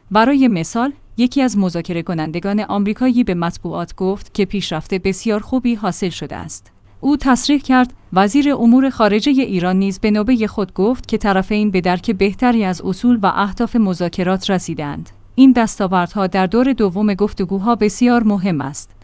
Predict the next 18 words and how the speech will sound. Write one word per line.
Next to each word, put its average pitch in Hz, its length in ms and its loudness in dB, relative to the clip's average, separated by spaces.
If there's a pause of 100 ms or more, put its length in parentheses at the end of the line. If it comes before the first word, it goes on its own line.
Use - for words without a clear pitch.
نمایندهٔ 262 640 2
روسیه 214 400 -4
در 214 160 -2
سازمان‌های 208 680 -2
بین‌المللی 180 680 -4
واقع 196 340 -4
در 196 220 -4
وین 208 300 -2
با 226 160 -2
اشاره 269 420 -2
به 262 100 0
میزان 226 360 2
اهمیت 196 640 -2
برگزاری 196 720 -2
نشست‌های 220 640 -2
کارشناسی 208 760 -4
تصریح 247 360 -2
کرد، 269 340 -4